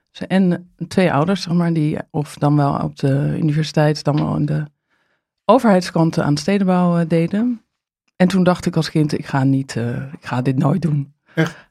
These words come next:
Speaker 1: Ik heb allemaal ki-, kinderfoto's waar ik in allerlei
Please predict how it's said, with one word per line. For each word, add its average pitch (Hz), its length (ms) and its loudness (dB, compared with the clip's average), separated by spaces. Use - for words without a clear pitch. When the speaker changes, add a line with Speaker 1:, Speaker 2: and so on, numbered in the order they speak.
Speaker 1:
Ik 147 120 -8
heb 151 160 2
allemaal 156 340 2
ki-, - 300 -4
kinderfoto's 180 640 4
waar 160 140 2
ik 156 120 -2
in 165 100 2
allerlei 156 640 0